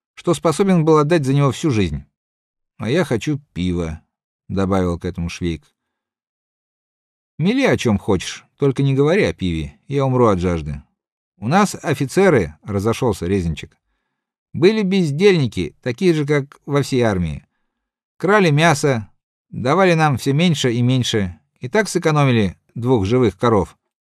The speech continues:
которых и оставили у себя. Один из них ухаживал за ними и доил их. У них всегда было много молока, сметаны, масла и творогу, одним словом, чего только угодно. Я в тот раз попал в наряд,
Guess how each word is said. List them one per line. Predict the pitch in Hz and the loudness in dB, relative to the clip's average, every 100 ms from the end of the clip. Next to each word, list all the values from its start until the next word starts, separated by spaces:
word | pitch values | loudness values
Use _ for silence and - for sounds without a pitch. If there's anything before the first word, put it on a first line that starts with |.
| _ | _
которых | 131 165 131 - | -2 0 0 -2
и | 165 | -2
оставили | 143 - 101 92 | 0 0 0 0
у | 87 | -4
себя. | - 82 80 73 _ _ _ _ _ _ _ _ | -4 -6 -8 -12 _ _ _ _ _ _ _ _
Один | 135 185 247 | -2 0 2
из | 202 | 4
них | 208 | 4
ухаживал | 185 175 214 190 180 156 | 2 2 2 4 2 2
за | 143 175 | 0 2
ними | 175 160 151 - | 2 2 -2 -2
и | 165 | 2
доил | 160 117 104 | 4 6 4
их. | 95 - _ _ _ _ - | 2 -4 _ _ _ _ -2
У | |
них | 202 214 | -2 0
всегда | 240 247 226 | -2 0 2
было | 151 127 113 | 4 4 4
много | 135 107 | 2 2
молока, | 107 120 120 87 - _ _ _ | 2 2 0 -4 -4 _ _ _
сметаны, | - 170 151 170 170 151 | -6 -2 2 4 4 2
масла | 127 160 143 135 | 2 2 2 4
и | 131 120 104 _ | 4 4 0 _
творогу, | - 147 151 127 113 90 _ _ _ _ | 0 4 6 4 2 0 _ _ _ _
одним | 170 233 220 | -2 2 0
словом, | - 208 180 143 | 4 4 4 0
чего | - 247 208 | -2 0 2
только | 196 170 | 2 2
угодно. | 175 156 110 87 80 - _ _ _ _ _ _ | 4 6 4 2 -6 -14 _ _ _ _ _ _
Я | 208 220 | 0 2
в | |
тот | - 190 | 2 4
раз | 196 185 | 4 2
попал | 185 180 180 | 0 2 2
в | |
наряд, | 170 208 208 | 4 2 0